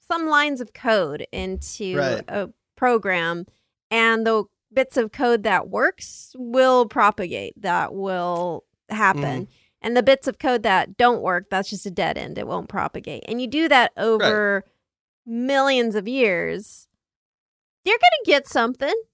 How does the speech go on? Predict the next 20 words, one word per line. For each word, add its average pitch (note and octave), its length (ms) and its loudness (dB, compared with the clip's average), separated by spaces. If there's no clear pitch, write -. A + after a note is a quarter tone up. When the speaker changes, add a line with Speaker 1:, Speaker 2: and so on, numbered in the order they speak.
Speaker 1:
You're B4+ 140 -2
gonna B4+ 220 2
get E4 160 6
Speaker 2:
You're C#4+ 80 6
Speaker 1:
at A#3 60 2
Speaker 2:
gonna G3+ 140 6
Speaker 1:
least, - 140 4
Speaker 2:
get A#3+ 80 -4
Speaker 1:
like, B3+ 280 4
Speaker 2:
some- G3+ 100 -12
Speaker 1:
maybe C#4 460 0
a, G3+ 280 0
a G3 520 -4
Tetris C4 480 -4
game G3+ 260 -2
going F#3 320 0
on, F#3 380 -2
you A3 140 -4
know? A#3 280 -2
Speaker 2:
Yeah, A3+ 220 6